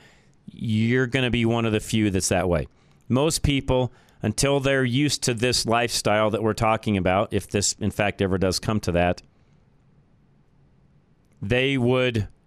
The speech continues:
find themselves, especially early on, very nervous in most situations. I'm a nineteen eleven fan, by the way. It's one of my favorite guns. I collect those, by the way. I love 'em.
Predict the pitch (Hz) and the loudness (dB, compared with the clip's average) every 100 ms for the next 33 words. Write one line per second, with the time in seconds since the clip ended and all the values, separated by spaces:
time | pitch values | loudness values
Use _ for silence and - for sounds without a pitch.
0 | _ _ _ _ _ _ _ - 127 131 | _ _ _ _ _ _ _ -4 0 2
1 | 135 120 117 - 120 110 107 107 - - | 2 2 2 2 2 2 2 2 0 -4
2 | - 104 - 139 - 127 120 131 127 120 | -2 -2 0 0 0 0 0 2 2 2
3 | 117 113 110 101 101 - _ _ 104 113 | 2 2 2 0 -2 -8 _ _ -2 0
4 | 127 131 127 120 92 98 - 101 98 101 | 2 2 2 2 0 0 0 2 2 2
5 | - 92 104 92 87 - 78 - - _ | 0 -2 0 2 0 -2 -10 -16 -18 _
6 | _ _ _ _ _ - 117 139 151 135 | _ _ _ _ _ -6 -2 0 0 2
7 | 135 - 135 123 120 117 110 - 113 107 | 0 0 0 2 2 0 0 0 0 0
8 | 92 90 85 80 69 _ _ _ _ - | 2 2 2 -2 -6 _ _ _ _ -6
9 | 101 104 101 - 110 101 107 113 95 82 | -2 0 0 0 0 0 0 0 0 0
10 | 92 - 110 - 82 76 82 78 76 64 | -2 -2 -2 -2 -4 -2 -2 -2 -4 -8
11 | - 92 98 76 | -4 0 0 -2